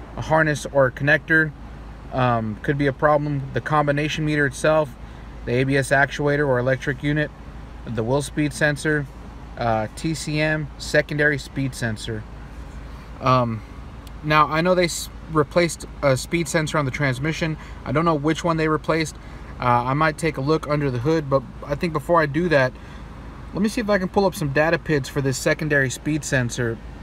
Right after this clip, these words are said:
because that's the one that they're telling us we should be looking at, is the secondary speed sensor, and we should be comparing that to the, uh,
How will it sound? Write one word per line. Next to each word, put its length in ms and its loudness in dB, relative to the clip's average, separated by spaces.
because 360 0
that's 320 2
the 80 2
one 480 0
that 260 2
they're 240 4
telling 320 2
us 180 0
we 100 2
should 200 -2
be 120 2
looking 380 0
at, 180 2
is 260 2
the 100 -4
secondary 600 2
speed 400 -2
sensor, 520 -2
and 120 4
we 80 4
should 180 0
be 100 2
comparing 520 0
that 260 0
to 100 -2
the, 240 0
uh, 160 0